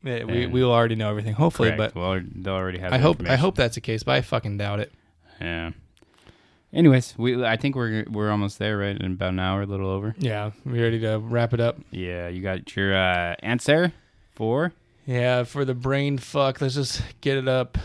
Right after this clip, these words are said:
Speaker 1: I said, "I am an odd number. Take away one letter, and I become even. What number am I?"
Speaker 2: One.
Speaker 1: Seven. You take away the S, you become even.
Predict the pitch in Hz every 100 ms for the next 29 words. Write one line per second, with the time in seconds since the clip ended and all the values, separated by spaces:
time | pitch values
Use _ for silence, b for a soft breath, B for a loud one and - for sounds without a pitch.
0 | - 165 - 127 120 - 165 226 160 131
1 | - - 139 151 - - 131 117 110 104
2 | 98 - _ - - 135 135 127 123 120
3 | 127 135 123 135 170 170 - 131 113 113
4 | 117 123 120 127 120 104 - _ _ _
5 | - 127 120 120 110 107 107 104 - -
6 | _ _ _ _ _ _ _ _ _ _
7 | _ _ 110 101 98 92 92 92 _ _
8 | _ _ _ _ _ - - 117 113 107
9 | - 120 - 120 120 117 113 113 113 -
10 | - - 127 117 - 110 - - 123 110
11 | 101